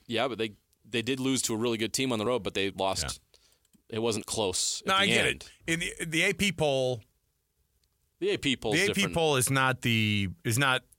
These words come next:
Speaker 2: the
Speaker 1: Yeah.
Speaker 2: brackets. It's not the
Speaker 1: Hey, Utah State's still in the top twenty-five. That's, that's
Speaker 2: I,
Speaker 1: outstanding.
Speaker 2: I was looking today at one of the,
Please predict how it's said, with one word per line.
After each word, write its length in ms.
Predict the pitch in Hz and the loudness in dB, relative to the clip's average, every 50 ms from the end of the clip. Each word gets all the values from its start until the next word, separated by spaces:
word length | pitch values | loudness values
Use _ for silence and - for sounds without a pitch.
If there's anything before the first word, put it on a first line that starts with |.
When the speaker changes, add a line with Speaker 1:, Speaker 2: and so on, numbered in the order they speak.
| _ - | _ -6
Speaker 2:
the 60 | 123 | -4
Speaker 1:
Yeah. 40 | 113 | -2
Speaker 2:
brackets. 460 | - 120 123 120 117 - 131 117 104 | 0 2 2 2 2 0 -2 -2 -2
It's 180 | 113 107 98 - | -2 -2 -2 0
not 240 | 143 135 123 120 - | 2 2 0 0 0
the 200 | 120 113 110 110 | -2 0 0 2
Speaker 1:
Hey, 200 | 107 113 285 247 | 2 0 0 -2
Utah 280 | 143 165 185 - - 220 | -4 -6 -4 -2 -2 0
State's 300 | - - 202 165 - - | 0 0 0 0 0 0
still 240 | - 151 165 175 165 | 0 0 0 0 0
in 80 | 139 | 0
the 60 | 113 | -2
top 220 | - - 120 110 - | 0 0 0 0 0
twenty-five. 600 | - 117 107 98 90 - 117 151 185 131 - - | -2 -6 -6 -6 -4 -6 -6 -6 -6 -10 -14 -14
That's, 340 | - 120 - - - - - _ - | -14 -8 -6 -6 -6 -6 -8 _ -16
that's 240 | - - - - - - | -10 -10 -10 -10 -10 -10
Speaker 2:
I, 60 | - | -8
Speaker 1:
outstanding. 440 | 113 110 - 104 120 139 143 147 139 - | -2 -2 0 2 2 2 2 0 -4 -2
Speaker 2:
I 140 | - 123 117 | 0 0 2
was 180 | 117 117 117 104 | 2 2 2 2
looking 300 | 113 110 - 123 117 110 | 2 2 2 0 0 0
today 300 | - 123 131 151 180 170 | 2 2 2 2 2 2
at 100 | 110 107 | 2 2
one 180 | 113 117 110 | 2 2 2
of 80 | 107 104 | 2 2
the, 400 | 110 110 107 101 101 101 95 | 2 2 2 4 2 2 0